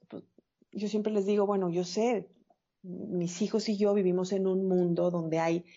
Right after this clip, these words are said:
donde hay convencionalismos, donde hay reglas, donde hay cosas que hay que hacer y, pues,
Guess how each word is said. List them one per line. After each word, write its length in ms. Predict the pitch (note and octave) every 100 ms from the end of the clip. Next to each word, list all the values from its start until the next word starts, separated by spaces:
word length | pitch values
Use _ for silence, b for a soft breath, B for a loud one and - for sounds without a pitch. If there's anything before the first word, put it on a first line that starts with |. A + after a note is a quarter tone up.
| B B _
donde 280 | F3+ F3+ F3+
hay 200 | F3+ F#3
convencionalismos, 1400 | G3+ F#3 F3 F3 - F3 E3+ E3+ G3+ G3 F3+ F3+ E3+ E3
donde 240 | E3 E3
hay 120 | E3+
reglas, 800 | F3 F#3+ G3+ F3 F3 E3 D#3+ - b b b
donde 280 | - F#3+ F#3+
hay 120 | C#4
cosas 380 | - E4+ D#4 C4+
que 100 | -
hay 80 | A3+
que 100 | A3+
hacer 260 | G#3+ G#3 G#3+
y, 40 |
pues, 280 | G#3 G3+ -